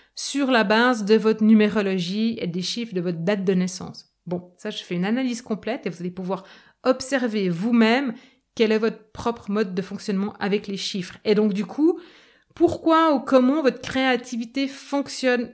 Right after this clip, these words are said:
également, quoi. Donc moi, sans l'autre, sans interaction avec les autres, ça marche pas. Et la raison qui m'a fait découvrir ça, enfin arriver à ça, c'est parce que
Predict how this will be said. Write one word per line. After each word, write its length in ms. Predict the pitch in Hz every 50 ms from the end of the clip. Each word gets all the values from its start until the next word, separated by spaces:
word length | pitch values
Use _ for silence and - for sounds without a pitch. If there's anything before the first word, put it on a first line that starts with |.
| - -
également, 560 | 247 233 196 226 220 208 196 180 170 170 -
quoi. 180 | - - - - - _ _ _ _ _ _ _
Donc 240 | - 226 226 226 -
moi, 240 | 240 247 294 339 415 480 508 - - - _ _
sans 360 | - - - - 370 403 427
l'autre, 500 | 339 208 190 285 330 - - - - -
sans 300 | - - 370 392 403 392
interaction 640 | 359 349 349 330 285 302 302 - - - 277 262 262
avec 200 | 220 220 220 -
les 220 | 214 208 180 180
autres, 400 | 226 294 403 381 - - - _ _ _ _ _ _ _ - - - -
ça 100 | 285 294
marche 360 | 302 302 277 - - - 240
pas. 400 | 233 - - - - - _ _ _ _ _ _ _ _ _ _ _ -
Et 160 | 220 208 208
la 240 | 226 277 330 370 339
raison 720 | 320 349 349 311 302 277 285 311 302 285 269 220 196 - - _ _
qui 180 | - - 269 247
m'a 220 | 233 226 214 214
fait 640 | 220 - - - 294 302 294 285 262 214 - - - _ _ _ _ _ _ _ _ _ -
découvrir 1040 | 175 180 285 320 320 320 320 320 277 262 262 240 285 277 269 254 220 185 180 - - - _ _ _ - - - -
ça, 440 | - - - - - 214 220 311 494 571 427
enfin 260 | - 180 - 214 208 -
arriver 460 | - 220 226 240 277 285 254 277 262 214
à 120 | 175 170
ça, 260 | - - - 240 339 440 440 -
c'est 120 | - 285
parce 200 | - 311 311 311
que 200 | - 262 214 -